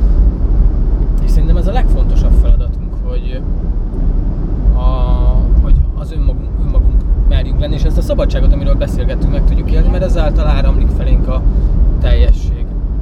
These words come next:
Speaker 2: Így van, így van.
Speaker 1: De ez ugye csak egy hitrendszer megint, tehát, hogy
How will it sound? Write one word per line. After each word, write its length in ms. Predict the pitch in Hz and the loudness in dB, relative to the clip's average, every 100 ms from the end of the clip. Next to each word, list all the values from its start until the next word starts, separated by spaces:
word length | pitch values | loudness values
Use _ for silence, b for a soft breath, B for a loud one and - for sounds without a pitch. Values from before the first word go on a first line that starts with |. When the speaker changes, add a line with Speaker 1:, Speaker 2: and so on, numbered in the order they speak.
| - - - - | -6 -6 -4 -4
Speaker 2:
Így 180 | - - | -4 -2
van, 480 | - - - - | -2 -2 -2 0
így 100 | - | 2
van. 100 | - | 2
Speaker 1:
De 60 | 175 | 2
ez 100 | 170 | 2
ugye 140 | 170 | 0
csak 180 | 156 160 | 2 2
egy 100 | - | 0
hitrendszer 560 | - - 147 - - - | 0 0 0 2 2 2
megint, 380 | - 160 165 143 | 0 0 0 0
tehát, 260 | 127 127 | 0 2
hogy 320 | - - - | 2 2 2